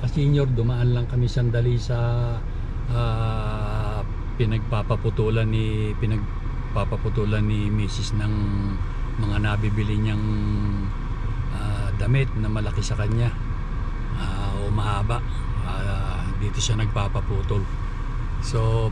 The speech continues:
pagkayari namin dito, didiretso kami dun sa bahay ng pinsan ko at, ah, titignan ko yung kanyang, ah, mga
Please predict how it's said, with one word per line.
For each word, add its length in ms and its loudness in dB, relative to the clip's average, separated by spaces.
pagkayari 560 4
namin 320 4
dito, 400 2
didiretso 560 2
kami 260 2
dun 220 2
sa 160 0
bahay 480 2
ng 160 2
pinsan 420 2
ko 160 0
at, 220 -2
ah, 320 2
titignan 480 0
ko 80 0
yung 560 0
kanyang, 540 2
ah, 260 0
mga 260 0